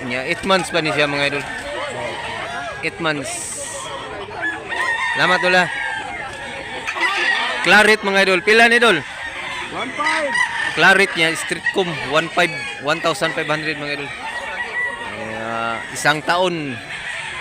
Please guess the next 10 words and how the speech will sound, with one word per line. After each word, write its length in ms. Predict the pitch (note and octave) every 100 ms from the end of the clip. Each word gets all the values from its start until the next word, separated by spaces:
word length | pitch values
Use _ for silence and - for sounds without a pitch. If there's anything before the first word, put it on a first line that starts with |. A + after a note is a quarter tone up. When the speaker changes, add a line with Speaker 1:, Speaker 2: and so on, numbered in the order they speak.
| - - - - A4 - - - - - - - - - -
Speaker 1:
One 160 | B2+ D3
thousand 320 | D#3 D3 D#3
five 160 | D3+ D3
hundred, 320 | D3 D3+ D3
napakamura, 720 | B2+ B2 A#2+ B2 B2+ B2+ B2+
mga 240 | B2 B2
idol 80 | B2
niya, 160 | A#2 A2 -
street 160 | C3+ -
comb. 160 | D3